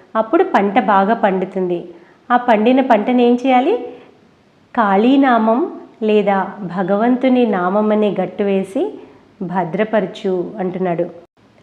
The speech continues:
అప్పుడు ఆ పంటను మేయడానికి ఆవులు, మేకలు రాలేవు సరికదా?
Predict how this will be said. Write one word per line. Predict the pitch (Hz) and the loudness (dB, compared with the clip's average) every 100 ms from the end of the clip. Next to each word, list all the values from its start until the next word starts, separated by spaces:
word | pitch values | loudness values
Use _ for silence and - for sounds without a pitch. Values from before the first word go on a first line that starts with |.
| _ _ _ - | _ _ _ -4
అప్పుడు | 240 277 | 0 2
ఆ | 294 | 4
పంటను | 285 196 202 247 | 4 0 2 2
మేయడానికి | 240 214 214 202 202 262 427 - - - 196 | 4 2 2 0 0 0 -2 -4 -18 -4 0
ఆవులు, | 180 190 208 233 233 | 2 2 2 2 4
మేకలు | 220 208 202 220 226 | 4 0 0 0 2
రాలేవు | 214 196 202 214 | 2 2 2 0
సరికదా? | 220 190 202 208 381 | -2 -2 0 0 -2